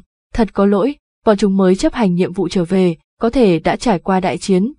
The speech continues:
có vẻ không khống chế được con quỷ trong cơ thể." Sợ bóng sợ gió một hồi, tất cả mọi người gật đầu tỏ vẻ không có việc gì.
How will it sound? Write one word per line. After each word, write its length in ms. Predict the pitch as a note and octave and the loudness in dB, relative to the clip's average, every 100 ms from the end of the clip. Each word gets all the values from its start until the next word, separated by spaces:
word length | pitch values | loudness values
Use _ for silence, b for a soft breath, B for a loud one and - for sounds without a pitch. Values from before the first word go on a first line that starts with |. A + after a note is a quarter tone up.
| _ | _
có 100 | - | -6
vẻ 180 | A#3 A#3+ | 0 0
không 220 | - G#3 | 0 -4
khống 240 | G3+ F3 E3+ | -2 -4 -2
chế 200 | F#3 F3+ | -2 -2
được 120 | B3 | -2
con 160 | G3+ | -4
quỷ 260 | G3 G3+ D#3+ | -2 0 -2
trong 220 | - F3+ | -4 -8
cơ 120 | - | -6
thể." 300 | F#3 G3 E3+ D3 _ _ | -4 0 -2 -4 _ _
Sợ 220 | - A3+ | 0 2
bóng 200 | E3+ F3+ | 2 0
sợ 220 | G3 B3 E3+ | 0 0 0
gió 180 | F#3+ | 0
một 220 | F#3+ A#3+ - | 0 -2 0
hồi, 300 | F#3+ F3+ D#3+ _ _ | 0 0 -2 _ _
tất 160 | D4+ E4 | -2 0
cả 120 | A#3+ | 0
mọi 180 | F3 E3 | 0 -2
người 180 | F3+ E3+ | -2 0
gật 200 | F3+ E3 | -2 0
đầu 160 | F3+ | -2
tỏ 160 | E3+ F3 | 0 -2
vẻ 180 | E3 E3 | -2 -4
không 160 | G3+ | -4
có 80 | F#3 | -4
việc 220 | F#3 G#3+ | -2 -4
gì. 280 | - F#3+ F3 | 0 0 0